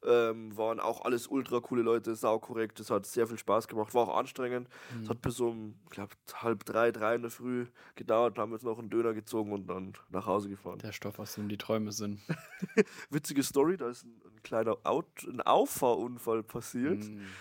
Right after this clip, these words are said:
Speaker 2: Ähm,
Speaker 1: Einem Homie von dir.
Speaker 2: Äh, ja, dem Bekannten, also das war,
Speaker 1: Mhm.
Speaker 2: ich glaub, der beste Freund von Kahn.
Speaker 1: Mhm.
Speaker 2: Der ist dann gefahren in diesem großen Miles-Trans-, äh, Transporter.
Speaker 1: Mhm.
Speaker 2: Hinter uns ein Auto, es war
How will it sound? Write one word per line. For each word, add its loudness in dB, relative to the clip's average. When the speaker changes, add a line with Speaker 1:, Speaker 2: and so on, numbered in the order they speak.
Speaker 2:
Ähm, 0
Speaker 1:
Einem -4
Homie 0
von -8
dir. -8
Speaker 2:
Äh, 2
ja, 4
dem -2
Bekannten, -6
also -4
das -10
war, 2
Speaker 1:
Mhm. 0
Speaker 2:
ich -8
glaub, -2
der -2
beste -4
Freund -2
von -4
Kahn. 2
Speaker 1:
Mhm. -4
Speaker 2:
Der 2
ist -4
dann -2
gefahren 2
in -8
diesem -6
großen 0
Miles-Trans-, 2
äh, -2
Transporter. 2
Speaker 1:
Mhm. -16
Speaker 2:
Hinter 0
uns 0
ein -2
Auto, 2
es -2
war 0